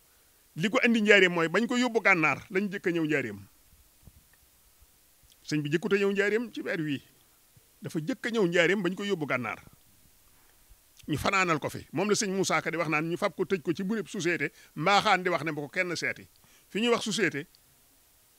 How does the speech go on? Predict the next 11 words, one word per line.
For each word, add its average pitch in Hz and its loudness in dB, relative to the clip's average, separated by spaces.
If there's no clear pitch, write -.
ca 185 -6
lañ 175 -2
yóbbu 165 -2
sëñ 156 -4
Touba 131 -4
tëj 147 -10
ko 113 -12
fa. 101 -20
Ca 233 2
guddi 302 4
googu 240 2